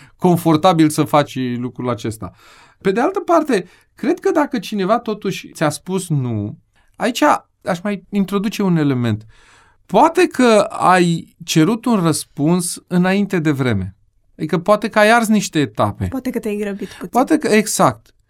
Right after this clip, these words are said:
Speaker 1: Și la momentul acela, persoana respectivă mai degrabă să spună nu, pentru că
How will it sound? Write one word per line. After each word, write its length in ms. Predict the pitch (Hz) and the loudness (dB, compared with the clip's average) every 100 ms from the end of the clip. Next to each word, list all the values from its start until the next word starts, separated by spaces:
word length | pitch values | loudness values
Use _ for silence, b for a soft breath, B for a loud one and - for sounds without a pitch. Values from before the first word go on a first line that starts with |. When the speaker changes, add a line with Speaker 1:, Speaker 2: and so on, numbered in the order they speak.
| b b b b | b b b b
Speaker 1:
Și 440 | - - 202 202 | -10 -4 0 0
la 180 | 185 190 | 2 4
momentul 540 | 185 180 208 302 320 285 | 4 2 2 2 2 2
acela, 840 | - - 196 151 123 123 120 135 - | 2 -2 0 2 2 2 2 0 -2
persoana 400 | 180 175 214 262 | -6 -4 -4 -2
respectivă 760 | 233 - 196 175 208 220 220 - | -4 -4 -6 -4 -4 0 0 -2
mai 340 | 180 185 202 | -6 -2 0
degrabă 380 | 208 202 277 320 | 0 2 2 2
să 160 | - 202 | 0 -2
spună 360 | - 202 180 | -2 0 2
nu, 240 | 165 151 170 | 2 2 0
pentru 340 | 196 180 208 | -2 -4 -6
că 300 | - 214 | 0 0